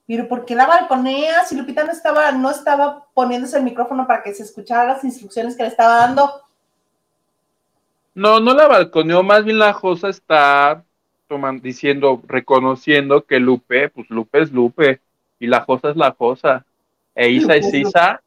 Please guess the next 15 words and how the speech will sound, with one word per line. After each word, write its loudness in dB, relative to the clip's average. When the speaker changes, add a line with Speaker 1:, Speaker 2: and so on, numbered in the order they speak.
Speaker 2:
y -6
Hugo -2
es -10
Hugo. -6
Speaker 1:
<laughs> 2
Speaker 2:
¿Qué 4
tal 0
mi -8
análisis -2
profundo? 0
<laughs> -4
Speaker 1:
Tú 0
en -4
María 4
Félix. 2